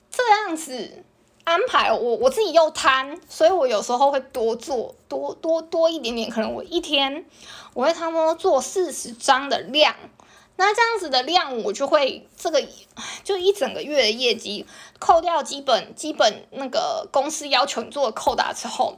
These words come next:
多出来那个都是我多出来的业绩的钱，懂吗？<coughs>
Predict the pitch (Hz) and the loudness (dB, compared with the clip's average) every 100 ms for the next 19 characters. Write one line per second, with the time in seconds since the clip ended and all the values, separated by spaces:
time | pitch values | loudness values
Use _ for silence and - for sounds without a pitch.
0 | _ - 349 392 269 254 269 247 247 269 | _ -2 2 4 2 -2 -2 -2 -4 -6
1 | 202 226 - 277 277 254 180 190 147 - | -10 -12 -6 -4 0 0 2 0 -2 -4
2 | - _ _ _ _ _ _ _ _ _ | -10 _ _ _ _ _ _ _ _ _
3 | _ _ _ _ _ _ - _ - 330 | _ _ _ _ _ _ -20 _ -4 2
4 | 226 - 240 185 - - 277 - - - | 2 0 0 0 2 -2 -2 -4 -10 -18
5 | - _ _ - - 539 | -20 _ _ 0 2 2